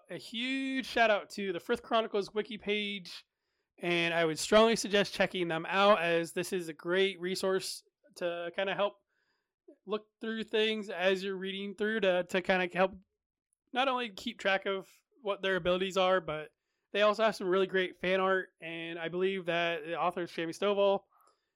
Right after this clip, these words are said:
has definitely, uh, added and gave her thumbs up for that stuff as well. Please do not, uh, forget to leave a review and a comment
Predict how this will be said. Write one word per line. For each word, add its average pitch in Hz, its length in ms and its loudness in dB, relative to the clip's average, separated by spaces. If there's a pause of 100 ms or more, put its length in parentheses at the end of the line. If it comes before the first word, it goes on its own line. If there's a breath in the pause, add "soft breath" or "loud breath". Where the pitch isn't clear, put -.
(120)
has 175 360 -2
definitely, 175 760 0
uh, 151 320 -8 (360)
added 175 360 -2
and 156 300 -12 (800)
gave 180 180 0
her 175 100 -4
thumbs 175 300 -2
up 180 200 -2
for - 80 -8
that 175 220 -2
stuff - 220 -4
as 165 140 -10
well. 208 480 0 (1900)
Please 233 460 -6
do 196 180 -10
not, 196 380 0 (220)
uh, 180 200 -6
forget 196 340 -6
to 190 360 0
leave 185 180 -2
a 175 200 0
review 208 460 -4
and 185 120 0
a 156 60 -8
comment 240 500 0